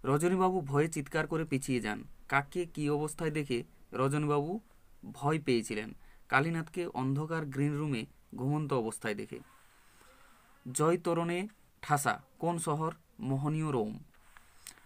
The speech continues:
আমি কৌতূহলী হয়ে উঠি। কি বিষয়ে বক্তা কৌতূহলী হয়ে ওঠেন? গুরু নানক কর্তৃক হাত দিয়ে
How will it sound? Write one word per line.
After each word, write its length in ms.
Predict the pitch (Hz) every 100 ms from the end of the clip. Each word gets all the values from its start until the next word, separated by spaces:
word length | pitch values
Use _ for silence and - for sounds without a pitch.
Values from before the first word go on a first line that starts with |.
| -
আমি 200 | 147 180
কৌতূহলী 580 | 175 147 139 175 165 170
হয়ে 220 | 151 147
উঠি। 300 | 127 - - - _ - -
কি 160 | 156 170
বিষয়ে 360 | 156 - 160
বক্তা 300 | 147 143 -
কৌতূহলী 540 | 147 139 139 139 143 143
হয়ে 200 | 135 139
ওঠেন? 360 | 113 113 113 139 - - -
গুরু 220 | 120 147 160
নানক 320 | 175 175 170
কর্তৃক 540 | - 131 135 151 147 - - _
হাত 320 | - 139 165
দিয়ে 380 | 147 151 123